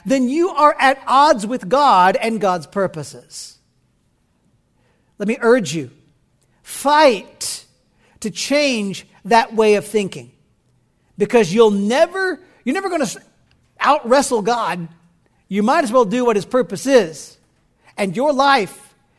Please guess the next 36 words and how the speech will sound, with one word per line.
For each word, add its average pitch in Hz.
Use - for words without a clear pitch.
is 190
a 185
canvas 277
to 277
display 254
the 185
glory 208
of 185
God. 180
So -
understand 190
that 160
your 202
purpose 233
for 185
existing 151
is 170
the 147
glory 151
of 127
God. 120
And 208
once 285
you 311
see 302
what 254
your 214
purpose 214
is, 165
then 240
we 254
get 233
to 214
point 214
number 180
two. 180